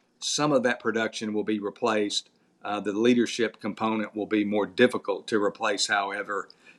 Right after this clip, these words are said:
And then I've got a couple of things on Tulane as well, which I kind of define as potential regression to the mean type items. You look at their offense last year, they averaged thirty-four point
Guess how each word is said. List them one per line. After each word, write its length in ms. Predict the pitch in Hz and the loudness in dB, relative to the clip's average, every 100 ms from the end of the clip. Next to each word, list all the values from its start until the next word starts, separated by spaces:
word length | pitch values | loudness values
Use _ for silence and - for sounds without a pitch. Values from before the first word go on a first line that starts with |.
| - | -2
And 120 | 110 | 2
then 120 | 139 | 4
I've 140 | 190 226 | 4 6
got 120 | 226 | 2
a 60 | 165 | 2
couple 320 | 180 147 131 | -2 2 2
of 80 | 123 | 2
things 320 | 143 135 123 | 0 0 0
on 140 | 123 | -2
Tulane 520 | - 127 123 127 120 | 0 2 2 2 0
as 300 | 113 117 113 | -2 -6 -4
well, 340 | 113 120 127 127 | 2 6 6 6
which 180 | 110 127 | 4 2
I 80 | |
kind 220 | 135 143 123 | -2 -2 -4
of 100 | 104 | -6
define 520 | 104 117 117 117 104 | -4 0 2 0 -2
as 260 | 101 - - _ _ _ | -6 -8 -10 _ _ _
potential 720 | 120 - 131 123 127 120 117 - _ | -4 0 0 2 4 4 2 -8 _
regression 720 | 104 110 104 127 127 - 127 110 | -4 -4 4 6 8 6 0 0
to 120 | 117 | 0
the 140 | 107 | 0
mean 440 | 104 113 123 127 120 | 0 2 4 4 2
type 300 | 127 120 - | 2 2 2
items. 520 | 120 123 120 113 - _ - _ | 2 2 0 -4 -10 _ -20 _
You 160 | - 127 | -2 2
look 160 | 190 202 | 2 2
at 80 | |
their 160 | - 110 | 2 2
offense 480 | 110 135 117 104 - | 2 2 0 -8 -6
last 400 | 98 92 - - | -6 -6 -10 -8
year, 180 | 95 98 | -6 -2
they 220 | 117 151 | 0 2
averaged 400 | 143 107 - - | 2 0 -4 2
thirty-four 520 | 143 151 139 139 131 | 4 4 2 2 0
point 440 | - 131 123 - | 0 0 0 -4